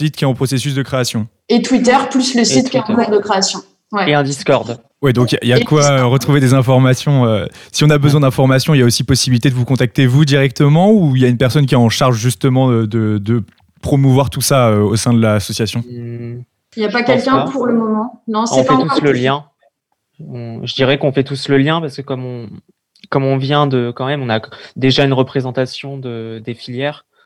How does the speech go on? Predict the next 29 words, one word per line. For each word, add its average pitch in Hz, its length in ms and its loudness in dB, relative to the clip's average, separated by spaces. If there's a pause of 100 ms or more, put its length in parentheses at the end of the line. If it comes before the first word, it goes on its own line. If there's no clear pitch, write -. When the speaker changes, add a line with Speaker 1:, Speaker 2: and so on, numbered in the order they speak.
(420)
Speaker 3:
euh, 110 320 -12
assez 123 220 -12
variées, 131 360 -4
je 143 120 -6
crois, 165 280 -8
de 156 80 -10
mémoire. 131 460 -2 (500)
Enfin, 127 140 -2
on 120 140 0
fait 139 180 -2
naturellement 131 680 -2
le, 117 360 -2
le 117 180 -4
lien, 131 560 2
euh, 110 380 0
auprès 123 460 -2
de, 113 400 -4
des 120 100 -2
doctorants 120 440 -6
qu'on 113 180 -6
co-, 113 180 0
connaît. 147 220 0
Puis 147 140 -6
je - 40 -6
crois 131 120 0
qu'on 127 160 -2
est 123 40 -2
certains, 127 640 -4
euh, 113 200 0